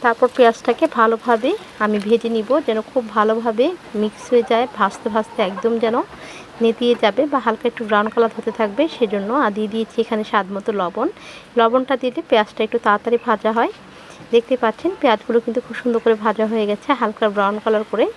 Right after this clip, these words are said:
সে পর্যায়ে এখানে বাকি মশলাগুলো অ্যাড করব, তার জন্য এখানে দিয়ে দিচ্ছি এক চা চামচ আদা এবং রসুনের পেস্ট। দিয়ে এবার খুব ভালোভাবে এটাকেও একটু ভালোভাবে পেঁয়াজের সঙ্গে মিক্স করে নিচ্ছি। তারপর এক এক করে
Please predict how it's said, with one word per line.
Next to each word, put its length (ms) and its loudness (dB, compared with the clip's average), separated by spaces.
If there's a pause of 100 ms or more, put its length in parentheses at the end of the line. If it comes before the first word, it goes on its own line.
সে 100 4
পর্যায়ে 380 0
এখানে 160 0
বাকি 320 0
মশলাগুলো 480 -2
অ্যাড 220 2
করব, 320 -4
তার 180 2
জন্য 140 -2
এখানে 200 -6
দিয়ে 120 -2
দিচ্ছি 280 -6
এক 100 0 (100)
চা 80 -2
চামচ 340 -6
আদা 220 2
এবং 260 -4
রসুনের 380 -4
পেস্ট। 340 -8 (1300)
দিয়ে 200 4
এবার 160 2
খুব 180 -2
ভালোভাবে 520 2
এটাকেও 360 0
একটু 240 -2
ভালোভাবে 380 -2
পেঁয়াজের 400 0
সঙ্গে 160 0
মিক্স 260 -2
করে 220 -2
নিচ্ছি। 460 -4 (1300)
তারপর 300 2
এক 180 4
এক 100 -2 (100)
করে 180 4